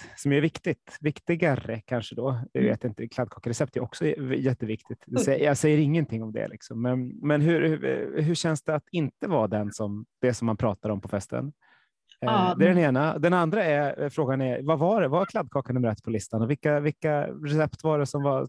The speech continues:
Speaker 1: två och tre?
Speaker 2: <laughs> Ja,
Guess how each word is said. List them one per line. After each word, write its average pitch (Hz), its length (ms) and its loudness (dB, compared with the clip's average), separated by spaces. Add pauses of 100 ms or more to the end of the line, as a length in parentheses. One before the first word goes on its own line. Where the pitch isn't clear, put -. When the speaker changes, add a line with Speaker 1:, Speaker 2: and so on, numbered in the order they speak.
Speaker 1:
två 156 100 0
och 135 100 0
tre? 160 300 -4 (480)
Speaker 2:
<laughs> 208 320 0 (1160)
Ja, 196 480 2